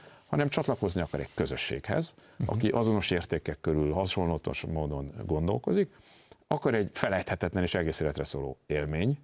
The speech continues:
Speaker 1: eh, részesévé válni, egy közösség tagjává válni, és persze olyan képességeket is szerezni, amit csak a katonai kiképzettség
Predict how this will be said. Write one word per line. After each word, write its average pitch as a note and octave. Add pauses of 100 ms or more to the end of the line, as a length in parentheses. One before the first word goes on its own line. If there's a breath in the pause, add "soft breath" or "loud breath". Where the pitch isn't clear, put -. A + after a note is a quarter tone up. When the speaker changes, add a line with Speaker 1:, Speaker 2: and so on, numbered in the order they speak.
Speaker 1:
eh, F#2
részesévé C#2
válni, C#2
egy -
közösség G2
tagjává C2
válni, G#1+ (300 loud breath)
és -
persze -
olyan D3+
képességeket F#2
is E2
szerezni, B2+
amit B2
csak -
a C#3+
katonai C#3
kiképzettség -